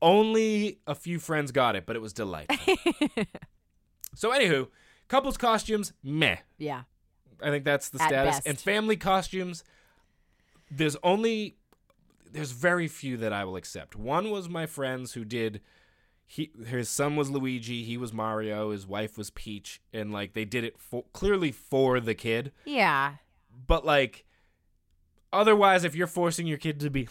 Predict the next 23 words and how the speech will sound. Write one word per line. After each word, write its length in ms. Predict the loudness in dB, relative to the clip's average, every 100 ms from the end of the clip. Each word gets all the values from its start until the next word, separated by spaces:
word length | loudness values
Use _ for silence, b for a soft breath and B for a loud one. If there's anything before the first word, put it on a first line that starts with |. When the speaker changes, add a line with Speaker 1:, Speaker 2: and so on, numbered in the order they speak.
| -8
Speaker 1:
<laughs> 100 | -8
like, 140 | -6
a 80 | -8
monkey 520 | -4 -6 -6 -8 -6
and 140 | -6
your 320 | -8 -6 -2 4
Speaker 2:
Oh, 240 | 6 4
yeah, 300 | 2 -2 -2
yeah. 100 | 0
Speaker 1:
ringleaders 680 | 2 2 2 2 2 0 -2
and 340 | -4 -8 -10 -8
whatever, 320 | -4 -4 -4
Speaker 2:
It's 140 | -8
just 180 | -12 -12
weird. 320 | -18 -18 -20 _ _ _
Speaker 1:
that 160 | -6 -4
stuff 200 | -4 -4
is 100 | -4
a 60 |
hard 220 | -4 -6 -6
pass. 440 | -10 -14 -16 -10 -10
Speaker 2:
<laughs> 120 | -10
Speaker 1:
So, 340 | 0 2 2